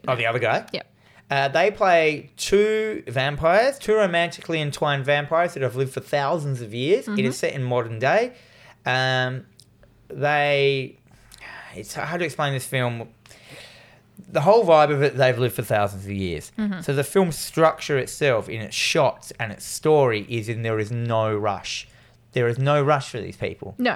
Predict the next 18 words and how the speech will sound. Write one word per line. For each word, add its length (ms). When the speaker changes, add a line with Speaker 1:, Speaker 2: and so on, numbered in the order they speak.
Speaker 2:
'cause 140
all 80
Speaker 1:
They 60
Speaker 2:
they 140
have 420
is 160
time. 320
Speaker 1:
They 280
have 240
this 160
time. 360
So 200
there 200
are 60
these 220
long, 580
beautiful 720
shots. 480